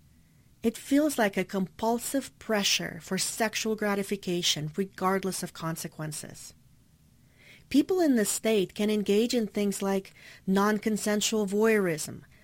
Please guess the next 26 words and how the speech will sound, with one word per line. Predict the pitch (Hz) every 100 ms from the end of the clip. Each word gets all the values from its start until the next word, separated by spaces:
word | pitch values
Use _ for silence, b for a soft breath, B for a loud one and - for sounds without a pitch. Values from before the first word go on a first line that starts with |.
| b b
unprotected | 190 196 202 226 220 - 226
sex, | - 254 226 - - - b b
or | 214
sex | 220 - 226 226 -
with | 240 -
people | 220 - 196
they | 185 185
wouldn't | 185 208 196 -
otherwise | 190 196 196 185 180
be | - 185
attracted | - 185 180 - 170
to. | - 160 156 - - _ _ b b b b b b b
They | 226
can | 262 254
also | 262 285 311
engage | 294 226 220 226
in | 220
excessive | 208 - 202 196 208 202
masturbation | 202 202 - 202 196 220 - 165 165
to | - 196
the | 196
detriment | 196 196 - 214 202 180 190
of | 175
their | 190 180
life | 180 180 -
obligations. | 170 170 156 160 156 - - 170 - -